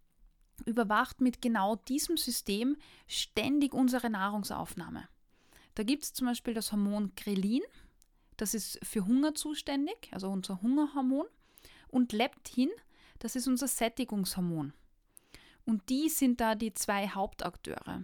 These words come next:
Also es gibt noch andere, aber das sind auch zwei große. Das Sättigungsgefühl hängt von ganz, ganz vielen verschiedenen Faktoren ab.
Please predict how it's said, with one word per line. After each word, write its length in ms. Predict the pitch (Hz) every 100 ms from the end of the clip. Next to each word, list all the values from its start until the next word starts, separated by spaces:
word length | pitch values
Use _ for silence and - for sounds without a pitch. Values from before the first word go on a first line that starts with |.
| -
Also 140 | - 185
es 80 | -
gibt 180 | 220
noch 120 | 208 196
andere, 360 | - 240 254
aber 160 | 208 190
das 240 | 185 -
sind 160 | 214 196
auch 220 | - 170
zwei 180 | - 180
große. 400 | - - - - - _ - _ - - - - - -
Das 180 | 240 -
Sättigungsgefühl 1040 | 254 - 320 269 262 - 254 - 285 359 - - -
hängt 280 | - 233 -
von 200 | 247 233
ganz, 320 | - 247 -
ganz 300 | 226 220 -
vielen 420 | - 226 262 254
verschiedenen 600 | 240 226 - 240 226 208
Faktoren 520 | - 202 - 175 185
ab. 360 | - - -